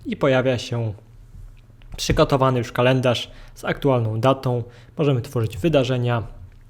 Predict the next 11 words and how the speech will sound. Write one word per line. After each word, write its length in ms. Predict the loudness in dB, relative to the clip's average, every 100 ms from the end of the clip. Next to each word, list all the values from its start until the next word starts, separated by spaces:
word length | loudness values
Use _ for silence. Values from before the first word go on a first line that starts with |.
| -14 -10
czyli 320 | -4 -2 -2 -4 -10 -18 -12 -12 -10 -10 -10 -6
odebrać 640 | 0 2 4 2 0 -4 -6 -8
samochód 720 | -4 -2 0 0 0 -4 -2 -2 0 0 -4 -4
z 80 | -2
warsztatu. 680 | -2 -2 0 0 2 2 0 -4 -6 -6 -8 -8 -8 -12 -16 -20 -18 -16 -16 -16 -8 -6 -4 -4 -6 -14 -20 -6
Możemy 260 | -2 -2 -2
tworzyć 380 | -2 -4 -4 -2
wydarzenia, 640 | 0 2 2 0 0 -2 -4 -16 -20 -20 -20 -20 -2
tagować 580 | 0 2 4 2 2 0
je, 200 | 2 0 -8 -12 -12 -20 -18 -18 -12 -8 -4
samochód, 640 | -2 0 0 -2 -2 -2